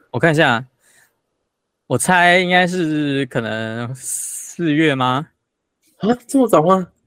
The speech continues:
Speaker 2: 我以为是六月。
Speaker 1: 是吗？我看一下啊，看那个恋爱轿车，呃，看那个鲁蛇，<laughs> 鲁蛇上车的那个节目，节目就知道，节目记录就知道了。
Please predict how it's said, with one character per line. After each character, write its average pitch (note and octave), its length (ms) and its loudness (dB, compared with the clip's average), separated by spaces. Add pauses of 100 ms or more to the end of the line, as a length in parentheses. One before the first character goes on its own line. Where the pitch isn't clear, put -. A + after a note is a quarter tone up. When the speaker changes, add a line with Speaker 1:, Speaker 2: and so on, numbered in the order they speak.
(1080)
Speaker 2:
我 D#3 120 2
以 E3 40 6
为 D3+ 160 6
是 D3+ 140 -2
六 D3+ 220 6
月。 A2+ 440 2 (1400)
Speaker 1:
是 - 240 -8
吗？ F#3 240 0 (800)
我 - 60 -20
看 C#3 120 -4
一 B2+ 40 -4
下 B2 140 0
啊， A#2 180 -4 (1200)
看 D#3+ 200 0
那 D3 120 -2
个 C3 300 4
恋 D3 160 2
爱 C3+ 60 -2
轿 C#3 160 2
车， B2 300 0
呃， C3 320 -2
看 E3+ 300 -2
那 D3+ 80 -2
个 C3+ 120 2
鲁 A#2+ 140 -4
蛇， - 260 -8 (220)
<laughs> - 240 -18
鲁 D#3 100 0
蛇 D3+ 220 -2
上 D#3 240 -4
车 D3+ 240 -6
的 D3 180 -6 (460)
那 D#3+ 160 2
个 C3+ 180 6 (380)
节 C3 180 0
目， D#3+ 280 -2
节 C3 180 2
目 C#3+ 180 -2
就 C3+ 120 -4
知 B2+ 100 -2
道， A#2+ 260 0
节 C3+ 140 -2
目 C#3+ 140 0
记 C#3 100 -2
录 B2+ 140 0
就 A#2+ 100 -2
知 A2+ 140 -4
道 G#2+ 240 0
了。 C3 120 -8